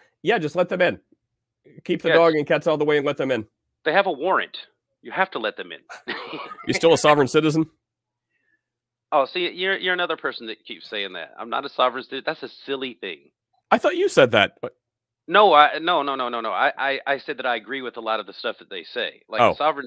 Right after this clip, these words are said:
Speaker 2: citizen is the,
Speaker 1: <clears throat>
Speaker 2: that's a misnomer. You can't be a sovereign and a citizen.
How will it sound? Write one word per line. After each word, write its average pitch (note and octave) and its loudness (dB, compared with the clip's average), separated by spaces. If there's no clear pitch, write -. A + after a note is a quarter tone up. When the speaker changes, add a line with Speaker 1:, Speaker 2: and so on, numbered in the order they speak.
Speaker 2:
citizen A2+ -10
is - -2
the, A2 -10
Speaker 1:
<clears throat> - -18
Speaker 2:
that's C3 -10
a A#2+ -14
misnomer. G#2 -10
You F#2 -12
can't A2 -6
be G2 -8
a E2+ -10
sovereign G2 -4
and F#2+ -2
a E2 -10
citizen. F2 -16